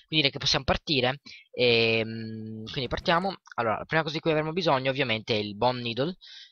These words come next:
Questo è fondamentale per la creazione di un qualsiasi mostro, ci servirà sia adesso per raccogliere il sangue che più avanti per altre cose. Per craftarlo avremo bisogno di del, di del bone meal, quindi prendiamo il nostro bone meal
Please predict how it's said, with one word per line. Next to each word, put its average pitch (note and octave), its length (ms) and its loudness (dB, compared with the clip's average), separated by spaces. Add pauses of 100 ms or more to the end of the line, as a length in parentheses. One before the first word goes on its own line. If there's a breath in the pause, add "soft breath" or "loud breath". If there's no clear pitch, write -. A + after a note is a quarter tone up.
(140)
Questo C#3 240 0
è A#2+ 160 6 (240)
fondamentale C3 760 -2
per C3 120 0
la B2 60 2
creazione B2 360 -2
di A#2 60 -4
un A#2 80 -6
qualsiasi B2+ 340 -2
mostro, B2 400 -2
ci - 120 -4
servirà A#2 280 0
sia C#3+ 200 0
adesso B2 260 0
per A#2 120 -8
raccogliere A#2 380 -4
il D3 60 -4
sangue G2 540 -2 (220 loud breath)
che A2 300 2
più C3 140 2
avanti G2 280 2
per G2 120 -4
altre F#2+ 200 -6
cose. D2 280 -10 (420 loud breath)
Per C3 140 -2
craftarlo G3+ 460 0
avremo C#3 220 0
bisogno A#2 260 -6
di A2+ 160 -8
del, G#2+ 220 -2
di G#2+ 260 -6
del G#2+ 180 0
bone A#2+ 280 0
meal, G3 540 -4
quindi A#2 320 -6
prendiamo A2+ 400 -6
il A2 60 -4
nostro A2 240 -6
bone G#2+ 180 -4
meal F#2+ 340 -6